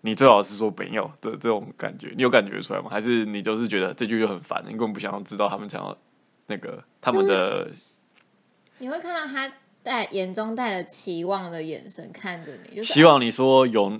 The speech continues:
Speaker 1: 有另一半这样。
Speaker 2: 对，对，对，对，他就有点带八卦跟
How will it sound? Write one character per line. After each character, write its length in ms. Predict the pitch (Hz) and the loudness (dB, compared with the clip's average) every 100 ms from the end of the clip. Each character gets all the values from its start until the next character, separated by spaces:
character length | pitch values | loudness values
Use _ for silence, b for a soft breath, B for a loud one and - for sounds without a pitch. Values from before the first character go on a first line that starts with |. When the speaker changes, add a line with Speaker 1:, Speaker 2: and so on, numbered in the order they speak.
| - - | -10 0
Speaker 1:
有 200 | 113 110 | 4 4
另 160 | 120 | 4
一 60 | 101 | 4
半 240 | 107 95 | 4 4
这 60 | 92 | -2
样。 200 | 92 - - | -8 -12 -10
Speaker 2:
对， 140 | 254 | -6
对， 140 | 214 | -2
对， 380 | 196 190 180 170 | -2 -2 -2 -4
对， 0 | |
他 120 | 214 320 | -6 -4
就 100 | 359 | -2
有 140 | 240 | 0
点 160 | 233 190 | -2 0
带 240 | 220 175 - _ | -2 -2 -10 _
八 280 | 202 175 190 | -6 -4 -6
卦 380 | - 214 170 170 | -4 -2 -2 -4
跟 400 | 185 175 185 | -8 -8 -10